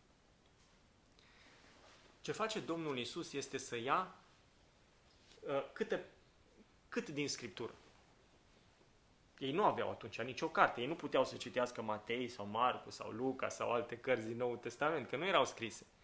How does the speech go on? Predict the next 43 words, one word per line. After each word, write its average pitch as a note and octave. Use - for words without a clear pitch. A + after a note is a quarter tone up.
Aveau C#3
de C#3
la, B2+
spunem D3+
noi C3+
astăzi, A#2
că A#2
aranjarea B2
era A#2
altfel A#2+
pe G2+
vremea G#2
aia, F#2+
da? A2+
Între A2
Genesa B2
și A#2
Maleahi. G#2
Atât G3+
aveau, G#2
da? C#3
Conținutul E3
era D#3
la C#3+
fel, B2+
deși A2
numărul B2
cărților -
difereau. -
Uh, B2+
și -
era F#3+
împărțit, A#3
uh, -
Scriptura F3+
Vechiului C#3+
Testament F3
era F#3
împărțită D#3+
în B2+
trei C#3+
mari B2
categorii. G2